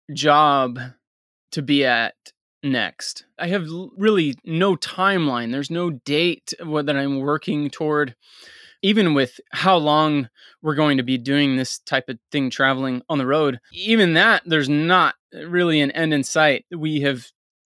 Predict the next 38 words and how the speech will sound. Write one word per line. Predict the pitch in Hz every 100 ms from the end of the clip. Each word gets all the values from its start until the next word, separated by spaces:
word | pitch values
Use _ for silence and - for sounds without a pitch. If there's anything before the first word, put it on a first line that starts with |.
| -
talked | 170 160 156 - - - _ _ _
recently | 139 165 165 170 156 165 156 147 143 131 139 -
about | 147 151 143 - _ _ _ _ -
spending | - 185 196 165
another | 143 190 196
year. | 127 117 117
I |
mean, | 143 147
initially | 143 165 - 151
we | 135
were | 139
planning | - 147 139 135
on, | 127 123 120 135
you | 147
know, | 131 117
ten | - 160 147 139
to |
twelve | 123 151 139 127
months. | 135 143 135 - -
And | 147 131
now | 135 151
we're | 151
thinking | 139 151 135 135
of | 120
doing | 139 139 131 123 127 -
another | 147 131 143 156 156 139
year, | 123 - 131 190 180
doing | 139 135 135
another | 127 127 151 165 151
loop | 131 139 170 143 - 165 _ -
that | 151
would | 135
be | 131
like | 147 131
a | 123
big | 113 160 139
figure | - 147 139 -
eight, | 147 143 104